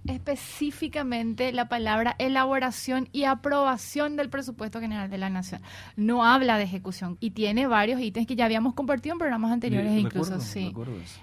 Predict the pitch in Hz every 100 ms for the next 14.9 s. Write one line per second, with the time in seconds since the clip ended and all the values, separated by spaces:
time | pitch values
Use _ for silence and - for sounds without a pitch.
0 | - - 214 240 233 247 254 247 247 247
1 | 247 226 233 233 247 240 240 233 233 247
2 | 220 220 240 240 220 202 208 214 247 247
3 | 233 220 226 247 254 240 233 220 220 196
4 | 240 320 359 262 220 220 220 226 226 220
5 | 208 208 226 208 214 220 220 202 220 208
6 | 208 208 196 190 190 233 208 226 240 240
7 | 214 - 208 196 226 - 220 254 330 -
8 | - - 240 247 240 226 233 233 240 220
9 | 214 220 208 226 269 262 240 220 226 226
10 | 220 208 220 226 214 214 233 226 226 233
11 | 226 214 196 254 320 294 247 - 233 208
12 | 220 220 202 196 220 214 220 214 202 208
13 | 214 214 196 202 - - 214 214 226 208
14 | 226 220 247 262 269 285 269 269 320